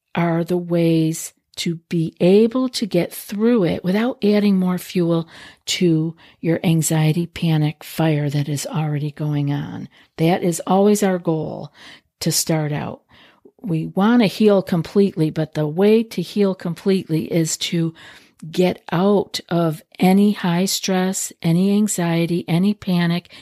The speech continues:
any depersonalization by not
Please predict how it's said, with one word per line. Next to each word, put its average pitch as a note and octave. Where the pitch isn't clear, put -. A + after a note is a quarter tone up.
any F#3+
depersonalization G3+
by E3
not E3